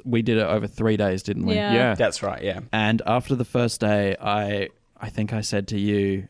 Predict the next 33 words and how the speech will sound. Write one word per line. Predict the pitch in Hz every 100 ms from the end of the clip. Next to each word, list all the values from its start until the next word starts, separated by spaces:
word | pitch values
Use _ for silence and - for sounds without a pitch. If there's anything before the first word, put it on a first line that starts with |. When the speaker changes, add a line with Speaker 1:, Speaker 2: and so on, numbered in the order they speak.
| _
Speaker 1:
I, | 131 139 151
I |
can't | 170
remember | 165 151 143
if | 131
I | 123
said | 123
it | 107
just | 143 139
to | 139
you | 139
or | 127
to | 107
the |
group. | 98 98 92 - -
I | 104
said, | 104 101
um, | - 92 98 98 - - - - _ _ -
"I'm | 113
really | 117 120
worried | 113 110 110
about | 104 104 101 -
that | - -
people | 113 110
won't | 104 101
like | 92 92 -
Bob, | 98 92 - -
Speaker 2:
Yeah. | 214 180
Speaker 1:
that | 180 180
they |
will | 139 196
hate | 110 143 139
him, | 127 123 269 -